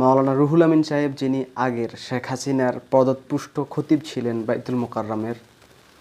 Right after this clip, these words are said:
জাতীয় মসজিদ বাইতুল মোকাররমের, তাকে শেখ হাসিনার পদত্যাগের পরে বারবার বলা হলো যাতে করে সেই বাইতুল মোকাররমের জুমার নামাজ পড়ায়, কিন্তু তিনি দীর্ঘ দেড় মাস পর্যন্ত পালিয়েছিলেন।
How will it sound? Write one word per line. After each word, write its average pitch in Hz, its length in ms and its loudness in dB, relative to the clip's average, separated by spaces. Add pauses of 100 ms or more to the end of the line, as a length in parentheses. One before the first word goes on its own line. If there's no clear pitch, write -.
(260)
জাতীয় 131 340 0
মসজিদ 131 380 -4
বাইতুল 131 320 0
মোকাররমের, 117 460 -8 (160)
তাকে 139 300 0 (680)
শেখ 147 300 0
হাসিনার 170 460 2 (320)
পদত্যাগের 160 640 2
পরে 113 340 -4
বারবার 123 340 2
বলা 127 300 2
হলো 135 220 -2
যাতে 131 200 -4
করে 131 200 -4
সেই 135 580 -4 (340)
বাইতুল 131 320 4
মোকাররমের 123 680 0 (280)
জুমার 127 260 0 (120)
নামাজ 120 360 -2
পড়ায়, 107 260 -8 (1120)
কিন্তু 160 240 4
তিনি 170 300 6
দীর্ঘ 143 320 2 (120)
দেড় 139 160 2
মাস 151 220 0 (120)
পর্যন্ত 131 400 -2 (120)
পালিয়েছিলেন। 120 640 -2